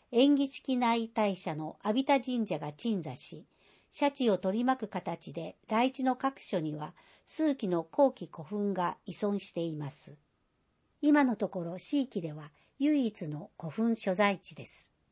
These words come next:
このようなある種の聖域に所在するのが新名です。近世初頭の元和年間に、現川西市加茂出身の吉田氏を開発主として創設された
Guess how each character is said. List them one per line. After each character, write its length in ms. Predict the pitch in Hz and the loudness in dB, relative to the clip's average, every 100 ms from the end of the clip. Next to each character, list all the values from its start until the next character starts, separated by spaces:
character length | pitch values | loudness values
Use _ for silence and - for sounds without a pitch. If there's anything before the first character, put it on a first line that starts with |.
| _ _ _ _ _ _ _ _ _ | _ _ _ _ _ _ _ _ _
こ 140 | 247 | 2
の 100 | 269 | 4
よ 220 | 294 294 | 6 6
う 40 | 254 | 4
な 240 | 185 - - | 0 -4 -2
あ 100 | 277 | 0
る 100 | 285 | 0
種 200 | - 190 | -2 -4
の 80 | |
聖 260 | 160 190 214 | -2 0 2
域 260 | 226 214 226 | 2 0 -4
に 120 | 202 | -2
所 160 | - | -2
在 240 | 190 220 226 | 0 0 0
す 160 | - | -4
る 100 | 214 | -4
の 140 | 220 202 | -2 -4
が 200 | 170 - _ | -6 -16 _
新 200 | 226 226 | 0 0
名 120 | 190 - | 0 -6
で 120 | 143 | -14
す。 240 | - - _ _ _ _ _ _ _ _ _ _ _ _ _ _ | -18 -18 _ _ _ _ _ _ _ _ _ _ _ _ _ _
近 240 | - 302 | 4 6
世 260 | 269 220 180 | 6 4 2
初 200 | - 185 | 2 0
頭 240 | 254 254 | 4 6
の 160 | 247 233 | 6 4
元 240 | 208 240 | 4 4
和 120 | 262 247 | 4 2
年 240 | 247 226 | 2 0
間 340 | 202 160 160 | -2 -6 -6
に、 180 | 151 160 - _ _ _ | -8 -10 -16 _ _ _
現 260 | - 285 254 | 6 6 6
川 280 | - 208 247 | 2 2 4
西 260 | 240 - | 2 -2
市 220 | 214 180 185 | -8 -8 -10
加 180 | - | 0
茂 100 | 269 | 0
出 400 | 254 175 165 - | 2 -4 -8 -2
身 100 | 233 | 0
の 220 | 226 208 202 | 2 2 2
吉 280 | 196 - | 0 0
田 100 | 294 | 0
氏 220 | 285 - 185 | 0 0 -2
を 80 | |
開 260 | 151 - 226 | -2 -2 -2
発 240 | 247 254 | 0 -4
主 260 | - - 175 | -6 -12 -10
と 140 | - | -8
し 120 | 147 - | -8 -8
て 200 | 165 190 | -10 -10
創 300 | - 208 226 | -6 -2 0
設 280 | 226 220 - | 0 -4 -4
さ 160 | 190 | -2
れ 100 | 190 | -2
た 240 | 190 185 | -2 -4